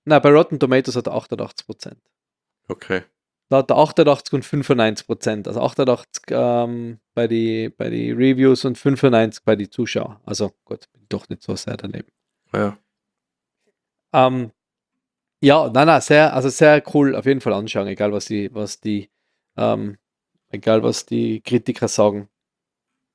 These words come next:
Speaker 2: Gut.
Speaker 1: Gut.
Speaker 2: Mach ich vielleicht. Aber Disney Plus
Speaker 1: Ja.
Speaker 2: habe ich nicht. Muss ich mir jetzt mal alles abonnieren.
Speaker 1: Ja, muss man abonnieren.
Speaker 2: Großverdiener-Abo,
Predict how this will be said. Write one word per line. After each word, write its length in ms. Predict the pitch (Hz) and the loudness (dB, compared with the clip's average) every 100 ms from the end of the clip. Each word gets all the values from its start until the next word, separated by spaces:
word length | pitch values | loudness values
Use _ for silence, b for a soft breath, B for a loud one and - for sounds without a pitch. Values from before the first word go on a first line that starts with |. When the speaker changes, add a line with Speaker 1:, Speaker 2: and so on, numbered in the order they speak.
| _ _ _ _ _ _ _ _ | _ _ _ _ _ _ _ _
Speaker 2:
Gut. 340 | - 95 - _ _ _ _ _ _ _ _ | -2 -2 -4 _ _ _ _ _ _ _ _
Speaker 1:
Gut. 120 | - 107 | -2 -2
Speaker 2:
Mach 160 | - | -2
ich 60 | _ | _
vielleicht. 320 | 107 104 _ _ _ - _ | -10 -10 _ _ _ -20 _
Aber 160 | 110 107 | -2 0
Disney 260 | - 117 | -2 0
Plus 220 | - 104 - | 0 -2 -2
Speaker 1:
Ja. 60 | |
Speaker 2:
habe 120 | 95 | -4
ich 60 | 90 | -4
nicht. 200 | 90 _ - | -8 _ -8
Muss 100 | 113 | -8
ich 40 | - | -4
mir 60 | 95 | -6
jetzt 100 | - | -2
mal 140 | 98 | -2
alles 240 | 101 98 | -2 -4
abonnieren. 400 | 104 98 92 87 - _ _ _ _ _ - | -4 -4 -4 -4 -8 _ _ _ _ _ -4
Speaker 1:
Ja, 180 | 104 | -4
muss 260 | - - - | -4 -14 -18
man 100 | - | -12
abonnieren. 260 | - 95 104 | -6 -6 -4
Speaker 2:
Großverdiener-Abo, 800 | 98 98 92 92 92 92 90 | -4 -2 -2 0 0 -2 -4